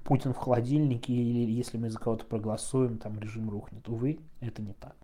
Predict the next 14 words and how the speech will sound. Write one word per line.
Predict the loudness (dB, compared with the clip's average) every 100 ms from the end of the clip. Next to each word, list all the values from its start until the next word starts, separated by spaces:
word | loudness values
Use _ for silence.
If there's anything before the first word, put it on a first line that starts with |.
| -20 -20 -20 -18 -18 -18 -18 -18 -18 -18 -18 -20 -20 -18 0
У |
меня | 4 6
сегодня, | 8 6 6 2 0 -8 -2
предупреждаю, | 0 0 0 0 2 2 2 0
крайне | 4 6 6 4 2 0 12 12 12 8 4
мрачное | 8 8 8 2 -2 0 0 -2 0 4 4 2 -2 -8 -10 -12 -14 -16 -18 -8 -6
голосовое. | -4 -2 -2 0 -2 0 0 2 0 -2
Ну, | -2 0 0
может | 0 2 2 0
быть, | -2
будет | -2 -4
что-то | -2 -4 -2
хорошее | -2 0 0 -2
ближе | 0 -2 -2